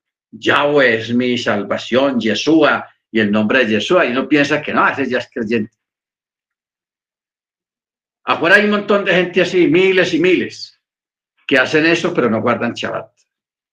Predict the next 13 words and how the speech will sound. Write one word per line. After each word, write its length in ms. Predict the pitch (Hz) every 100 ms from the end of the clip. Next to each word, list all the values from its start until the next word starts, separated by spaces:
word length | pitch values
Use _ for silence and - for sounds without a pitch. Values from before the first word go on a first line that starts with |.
| _
ni 100 | 120
celebran 380 | 110 110 101 110
las 120 | 107
fiestas 300 | 107 92 107
del 120 | 104 92
Eterno. 360 | - 107 - _ _ _ _ _ _ _ _ _ _ _ _ _ _ _ _ _ _ _ _ _ _ _ _ _ _ _ _ _ _ _ _ -
O 80 |
sea, 340 | - 160 117 -
hay 200 | 139 165
una 140 | 202
especie 520 | 190 - 202 170 202 185
de 160 | 135
goma, 500 | 170 165 127 - -